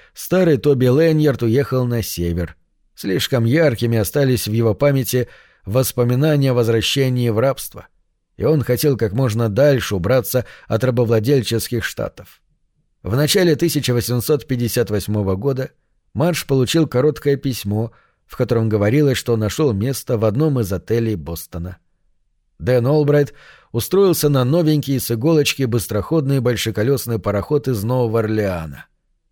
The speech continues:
Летом тысяча восемьсот пятьдесят восьмого года, когда в Новом Орлеане разразилась желтая лихорадка, Олбрайт, к своему несчастью,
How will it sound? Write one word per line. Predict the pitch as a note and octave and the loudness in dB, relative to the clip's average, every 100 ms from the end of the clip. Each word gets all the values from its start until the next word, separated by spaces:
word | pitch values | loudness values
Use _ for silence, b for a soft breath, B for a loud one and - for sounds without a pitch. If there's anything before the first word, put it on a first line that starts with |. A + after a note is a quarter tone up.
| - | -8
Летом | G2 B2 G#2+ G#2 | 0 0 0 -2
тысяча | B2+ - G#2 G2+ | -2 -4 -4 -4
восемьсот | G2 G#2+ G2 B2+ - | -2 -4 -2 -4 -4
пятьдесят | A#2+ A#2 - G#2+ G2+ | -6 -4 -2 -2 -2
восьмого | F#2 G#2+ G2 F2 | -4 -4 -2 -2
года, | A2 C3+ C3+ B B B B - | -2 -2 -2 B B B B -4
когда | C3+ D3 F3 | 0 2 2
в | C#3+ | 4
Новом | F3 D#3 D3+ | 4 4 4
Орлеане | C3+ C#3 D#3 D3+ C3+ | 4 4 4 4 4
разразилась | B2+ A#2+ B2+ A2+ C#3+ B2 - | 2 2 2 2 2 2 0
желтая | G#2 C3+ A#2 A2+ | -2 0 0 0
лихорадка, | A2 G#2+ C#3 D3+ - D3+ B B B B | 0 0 2 2 0 -2 B B B B
Олбрайт, | D3 D#3+ D3 D3+ D3 | 2 2 4 4 2
к | - | -2
своему | - B2+ B2+ | -2 0 2
несчастью, | C3 B2 - B2+ A2+ - C3 | 0 0 0 0 -2 -4 -4